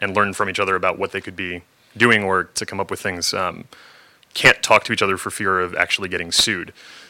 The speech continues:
The, uh, you know, the, the phra-, one of my favorite phrases that I took away from M I T was vernacular theory, um, and the idea that, you know, even within the industry, everybody's kind of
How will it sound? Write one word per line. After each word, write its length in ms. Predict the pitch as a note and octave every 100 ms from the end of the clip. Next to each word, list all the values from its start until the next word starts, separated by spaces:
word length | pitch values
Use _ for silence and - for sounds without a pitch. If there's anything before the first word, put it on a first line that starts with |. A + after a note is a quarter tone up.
| _
The, 300 | G#2 A#2 A2
uh, 240 | G2 E2+ - - _ _ _ -
you 80 | -
know, 60 | A#2
the, 120 | A2
the 120 | A2
phra-, 360 | A2 C3 A#2+ -
one 140 | G#2+ A2
of 40 |
my 100 | G2+
favorite 280 | G#2+ G2+ G2
phrases 320 | G#2 G2 G2
that 80 | F#2
I 80 | F2
took 160 | -
away 140 | G2 F2+
from 120 | G2
M 100 | F#2
I 100 | F2+
T 100 | A2
was 140 | F#2
vernacular 520 | F2 F#2+ F2+ - F#2
theory, 400 | F#2 G#2 G2+ A#2 A#2 - - - _ -
um, 520 | G2 E2+ D#2 - B2 _
and 80 | F#2+
the 80 | F#2
idea 140 | F#2
that, 220 | F#2 F2+ -
you 60 |
know, 120 | F#2+ - -
even 360 | A2+ G2+ F#2+ F#2 - - - - -
within 420 | G2 F#2+ G2+ F#2
the 140 | F#2 B2
industry, 340 | C#3+ - G#2+
everybody's 340 | G2 G2+ F#2+ F2
kind 140 | G2+
of 240 | F2+ -